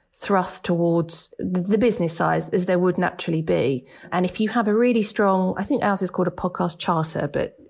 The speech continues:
if you have a really good outline and say, "We know that you want to talk about electric vehicles,"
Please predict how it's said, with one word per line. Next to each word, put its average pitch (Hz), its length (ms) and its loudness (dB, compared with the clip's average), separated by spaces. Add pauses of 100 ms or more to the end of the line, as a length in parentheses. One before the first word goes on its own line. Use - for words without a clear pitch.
if 208 120 -4
you 247 120 2
have 240 120 0
a 214 80 2
really 233 340 2
good 208 220 2
outline 175 440 0
and 175 140 -2
say, 175 380 0 (380)
"We 185 100 4
know 214 180 4
that 185 80 2
you 185 180 4
want 175 180 2
to - 60 -8
talk 180 200 -2
about 170 460 0 (180)
electric - 360 -2
vehicles," 165 600 -2